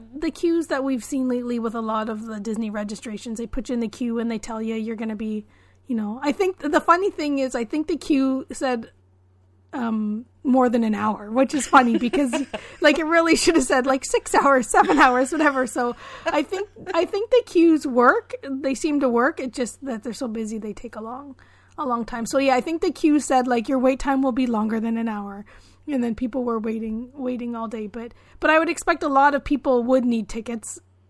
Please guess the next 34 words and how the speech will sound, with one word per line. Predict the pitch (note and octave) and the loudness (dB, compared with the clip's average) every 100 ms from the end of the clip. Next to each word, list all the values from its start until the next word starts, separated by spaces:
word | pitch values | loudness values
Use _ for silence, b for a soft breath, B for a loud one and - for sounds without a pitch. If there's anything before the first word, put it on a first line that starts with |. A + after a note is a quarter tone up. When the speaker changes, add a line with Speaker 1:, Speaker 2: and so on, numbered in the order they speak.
| _ | _
Speaker 1:
Um, | C#4 A3 G3+ G3+ G#3 | -8 -6 -4 -6 -6
like, | B3 B3 G#3+ A#3 _ _ _ _ _ _ _ _ _ _ _ _ - | -2 -2 -4 -16 _ _ _ _ _ _ _ _ _ _ _ _ 0
like, | C#4 A#3+ | 0 2
ma-, | C4+ C4+ C4+ | 0 0 -6
people | - D#4 D4+ | 0 2 4
that | C#4 B3 | 0 4
lived | C4 B3 A3 - | 4 4 2 -4
nearby | C#4 B3+ A3+ A3+ B3+ B3+ | 2 2 4 6 6 6
would | A3+ G#3+ | 0 -2
probably | - B3 B3+ A#3+ | -2 0 0 0
have | A3+ | 0
annual | A3+ A3+ G#3+ | -4 -4 -4
passes. | B3+ B3 A3 A3 G#3+ | -2 -2 -2 -8 -6
Like, | A3 | -4
maybe | B3 B3 B3 | -2 -2 -2
people | B3+ A#3+ A#3 | -4 -2 -2
that | A#3 | -2
are | A3+ | -2
a | A3 _ | -6 _
couple | - C#4 E4+ | -6 -4 2
of | C4 | 4
hours | A#3 A3+ A3 | 4 2 0
away | G#3+ G#3 G3+ A3 b b b - | -2 -4 -4 -6 b b b -2
or | B3 | 0
that | A#3 | 0
didn't | A#3+ A3+ | -2 -2
visit | A3+ A#3+ A#3+ | 0 0 0
mer-, | A#3 A#3 A#3+ | -4 -6 -6
very | A#3+ B3 A3 | 0 0 2
often, | A#3 D4 - A#3+ | 4 4 4 -2
they | A#3 C4 | 0 2
might | E4+ F4 | 2 0
have | B3+ | -2
had | G#3+ A3 G#3+ | -2 -6 -6